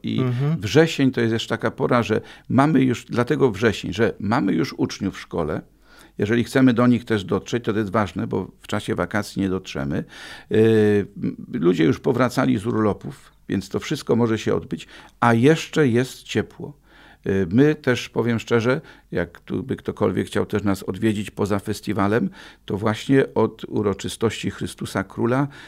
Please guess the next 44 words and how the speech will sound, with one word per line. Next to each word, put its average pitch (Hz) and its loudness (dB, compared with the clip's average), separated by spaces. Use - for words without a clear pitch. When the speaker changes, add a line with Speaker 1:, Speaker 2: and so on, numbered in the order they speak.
Speaker 1:
do, 104 2
y, 90 0
uroczystości 104 -2
Zmartwychwstania 104 -2
Pańskiego 110 0
ten 113 4
nasz, 98 0
y, 95 0
kościół - -4
filialny 98 0
Matki 90 -4
Bożej 104 -2
Speaker 2:
Mhm. 92 -2
Speaker 1:
jest 120 -4
zamknięty. 123 0
Właśnie 127 -4
po 127 -6
prostu 123 -4
dlatego, 113 -2
że 101 0
nie 123 6
jest 117 4
ogrzewany 98 0
Speaker 2:
Mhm. 113 -2
Speaker 1:
i 127 0
tam 113 0
byśmy 98 -4
na 95 0
czas 101 -4
mszy 98 -6
świętej, 95 -2
no, 101 -4
zmarzli 123 -4
po - -12
prostu. - -10
Speaker 2:
Mhm. 110 -4
Speaker 1:
Czy 139 -2
też 135 4
festiwal 110 2
nie 101 4
mógłby 95 -2
się - -10
tam 98 -4
odbyć, 110 -2